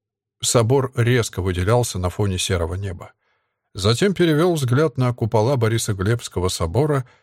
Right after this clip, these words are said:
едва различимые у самой дальней крепостной стены с одноименной башней. Зияющая черная дыра, что осталась на месте рухнувшей во время землетрясения златоглавой башни с крестом,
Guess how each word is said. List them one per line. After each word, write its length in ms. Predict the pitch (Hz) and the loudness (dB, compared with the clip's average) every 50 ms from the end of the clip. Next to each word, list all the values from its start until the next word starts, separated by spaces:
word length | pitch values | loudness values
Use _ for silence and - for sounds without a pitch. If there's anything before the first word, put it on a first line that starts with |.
| _ _ _ | _ _ _
едва 360 | 95 101 104 101 113 160 190 | 0 0 2 2 2 2 2
различимые 840 | 185 170 151 143 135 135 - - - 180 175 151 139 127 123 - - | 0 0 0 0 -2 0 0 0 0 0 2 2 2 2 0 0 0
у 100 | 123 117 | -2 -2
самой 400 | - - - 147 151 147 135 131 | -2 0 -2 -2 0 2 2 2
дальней 440 | 120 110 107 104 95 87 87 90 92 | 2 4 2 2 2 0 -4 -8 -8
крепостной 580 | - - 95 90 - 95 - - - 101 92 | -4 -6 -4 -2 -2 -2 -2 -2 -2 -2 -2
стены 440 | 87 - - - 98 95 107 139 156 | -4 -4 -4 -4 -2 0 2 0 0
с 120 | - - 117 | 0 0 0
одноименной 680 | 101 92 92 92 90 87 90 98 101 95 87 92 98 | 0 0 0 0 0 0 0 0 -2 -2 -2 -4 -6
башней. 580 | 98 101 107 113 - - - - - 110 _ _ _ _ _ _ _ _ _ _ _ _ _ _ _ _ _ | -2 0 0 -2 -2 -4 -12 -20 -20 -20 _ _ _ _ _ _ _ _ _ _ _ _ _ _ _ _ _
Зияющая 680 | 110 98 107 110 107 117 113 104 101 95 - - 101 95 | -2 0 2 2 4 4 2 2 0 -2 -4 -2 -2 -2
черная 460 | - - 113 107 101 95 95 92 90 | -2 0 0 0 0 0 0 -2 -2
дыра, 340 | 85 92 92 92 107 123 117 | 0 0 2 2 2 2 2
что 400 | 113 - - - 82 78 78 - _ | 0 -4 -8 -8 -6 -6 -8 -10 _
осталась 560 | - 92 92 - - - 95 85 80 80 - | -4 -2 -2 -2 0 0 0 0 0 -4 -4
на 100 | - 90 | -6 -6
месте 320 | 87 92 101 - - - 95 | -4 -4 -4 -4 -4 -4 -4
рухнувшей 680 | 92 104 117 117 - - 98 87 - - 90 85 - - - _ _ _ - | -2 0 -2 -2 -4 -8 -12 -12 -8 -6 -6 -6 -6 -10 -16 _ _ _ -4
во 220 | 101 92 98 104 | 0 2 2 2
время 300 | 101 104 120 120 101 98 | 4 2 2 2 2 0
землетрясения 880 | 95 101 98 98 95 98 - 95 98 98 - - 135 131 117 104 104 92 | 0 0 -2 0 0 -2 0 0 0 0 2 2 2 2 2 0 0 -2
златоглавой 720 | - - 104 101 - 107 104 107 110 117 110 98 90 90 | 0 0 0 0 2 0 0 2 2 0 2 2 0 -2
башни 360 | 95 104 127 131 - - 101 | 0 0 -2 -2 -2 -6 -6
с 80 | - - | -6 -4
крестом, 560 | - 92 98 95 - - - 135 135 113 - | -4 -4 -4 -4 -2 0 0 2 2 0 -2